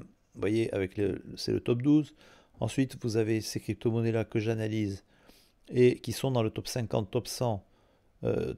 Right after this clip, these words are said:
top trois cents au-delà, vous voyez, euh, top mille. Et là, i-, il faut être un membre donateur pour avoir accès à mes analyses, à partir du top, euh, cinquante, hein, mais le top douze, ça, vous y avez accès. Et, euh,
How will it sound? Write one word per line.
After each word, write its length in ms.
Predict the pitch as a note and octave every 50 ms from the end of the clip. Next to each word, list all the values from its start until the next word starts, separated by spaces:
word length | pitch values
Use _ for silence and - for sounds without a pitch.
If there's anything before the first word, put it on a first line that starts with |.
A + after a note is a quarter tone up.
| -
top 220 | - C3+ B2+ - -
trois 160 | - C3+ B2+
cents 400 | - - - C3 B2 A#2 G#2+ - -
au-delà, 540 | A#2+ A2+ A2+ B2+ B2 B2 A2+ G2+ F#2 - _ _ _ _ _ _ _ _
vous 60 | -
voyez, 340 | G#2+ G2+ G2+ A2 B2 B2+ -
euh, 420 | - B2+ A2+ G#2+ G#2 G#2 G#2 A2 - - - - - - - _ _ _ - - - -
top 160 | C3+ B2+ A2+
mille. 440 | B2 C3 C3+ C3+ B2 G#2+ G#2 F#2+ F2+ - _ - - - - - - - - -
Et 100 | A#2+ A#2+
là, 300 | A#2+ B2+ B2+ A#2+ - -
i-, 160 | A#2+ A#2 - -
il 80 | -
faut 140 | - - A#2+
être 160 | A#2+ - -
un 60 | A#2 A2+
membre 200 | A2 A2 G#2 G2
donateur 440 | G2+ G#2+ G#2 G#2 G2 - - G2
pour 180 | - - - G2
avoir 160 | F#2+ F#2 G2
accès 240 | F#2+ - - - -
à 40 | F#2
mes 200 | F2 F2 E2+ F2+
analyses, 480 | E2 E2 E2+ F#2 A#2+ C#3 D#3 D#3+ D3+ D#3+ E3+ F#3+ F#3 F#3 - _ - - - _ -
à 60 | -
partir 320 | - - G2 - - E3+ D3
du 140 | A2 A2
top, 300 | - - D3+ D3 - - -
euh, 100 | B2 A#2
cinquante, 540 | - - C#3+ C3+ A#2+ - G2 F2+ - - A#2+
hein, 80 | B2+
mais 100 | B2+ A2+
le 80 | G2 G#2
top 220 | - C3+ A#2 G#2
douze, 180 | A2 D3 D#3+ -
ça, 320 | - - C3+ C3+ C3+ - - - F#2+ F2+ - -
vous 200 | - A2 A2 G2+
y 40 | G#2
avez 120 | G2+ G2+
accès. 380 | G2 F#2 - - - C3+ D#3 - - - - - - - - _ -
Et, 260 | C3 B2+ C3+ C#3+ - -
euh, 580 | B2 A#2+ A#2 A#2 A#2 A#2 A#2 A#2 A2 G#2+ -